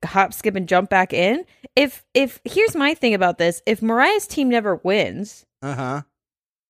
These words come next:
Speaker 1: then they're all gonna come back.
Speaker 2: They could. We, we don't know how that's gonna play out. It seemed like Mister T J tried to say with, again, an amazing fit this week.
Speaker 1: Always.
Speaker 2: Always.
Speaker 1: Always.
Speaker 2: That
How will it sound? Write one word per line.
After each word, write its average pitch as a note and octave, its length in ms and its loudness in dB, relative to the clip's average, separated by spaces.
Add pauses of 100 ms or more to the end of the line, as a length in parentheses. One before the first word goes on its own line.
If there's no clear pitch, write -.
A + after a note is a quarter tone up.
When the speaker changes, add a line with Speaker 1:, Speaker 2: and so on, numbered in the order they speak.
Speaker 1:
then A#3+ 260 4
they're B3 300 4 (100)
all C4 240 6
gonna C4 220 0
come B3 280 2
back. - 640 2 (880)
Speaker 2:
They E3 200 0
could. A3+ 360 4
We, D#3 280 0
we D#3 120 4
don't A3 200 0
know G3 140 0
how F3 200 0
that's F3+ 220 0
gonna D#3+ 140 -2
play E3 220 0
out. D#3 200 0
It D3 180 2 (140)
seemed B3 380 -2
like G3+ 180 2
Mister D#3+ 300 -2
T D3+ 240 0
J C#3 240 2
tried C3 300 2
to B2+ 80 -4
say A#2 320 2
with, G#2 180 -4
again, A2+ 440 0
an A2 120 -4
amazing B2 440 0
fit - 420 -4
this - 240 -12
week. A#1+ 320 -16 (440)
Speaker 1:
Always. D3 540 -2 (220)
Speaker 2:
Always. A2 220 4
Speaker 1:
Always. D3+ 420 2 (840)
Speaker 2:
That C3 540 2